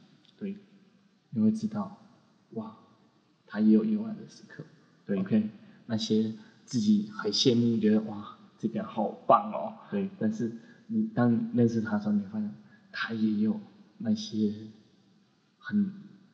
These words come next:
Speaker 2: 他自己过不去的坎。
Speaker 1: 对。
Speaker 2: OK，很难过的地方。
Speaker 1: 对。
Speaker 2: OK，不想去面对的事实、
Speaker 1: 对。
Speaker 2: 真相，
Speaker 1: 对。
Speaker 2: 或者是性格。
Speaker 1: 对。
Speaker 2: 那你会发现，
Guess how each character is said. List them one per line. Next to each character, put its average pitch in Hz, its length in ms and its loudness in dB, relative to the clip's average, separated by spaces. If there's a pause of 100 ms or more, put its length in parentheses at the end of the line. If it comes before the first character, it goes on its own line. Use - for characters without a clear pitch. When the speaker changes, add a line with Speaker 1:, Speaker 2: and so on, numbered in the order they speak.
(140)
Speaker 2:
他 120 140 -10
自 117 120 -6
己 104 220 2 (240)
过 117 160 -2
不 110 100 -4
去 - 200 -2
的 - 100 -8
坎。 - 220 -8 (420)
Speaker 1:
对。 98 140 -4
Speaker 2:
OK， 104 300 2 (180)
很 107 200 2
难 101 220 -2
过 110 180 2
的 - 120 -4
地 - 260 -14
方。 76 120 -18 (280)
Speaker 1:
对。 98 180 -10 (220)
Speaker 2:
OK， 98 300 -8 (340)
不 123 100 -2
想 - 200 -6
去 113 140 0
面 110 260 6
对 107 160 2
的 - 120 -8 (520)
事 - 240 -4
实、 - 320 -8 (320)
Speaker 1:
对。 104 100 -8
Speaker 2:
真 104 220 0
相， - 200 -8 (320)
Speaker 1:
对。 - 100 -6
Speaker 2:
或 - 80 0
者 208 140 -4
是 - 380 -4 (480)
性 107 360 -2
格。 - 100 -14 (380)
Speaker 1:
对。 98 200 -6 (920)
Speaker 2:
那 110 420 2 (1200)
你 123 100 2
会 127 100 8
发 120 180 2
现， 110 320 4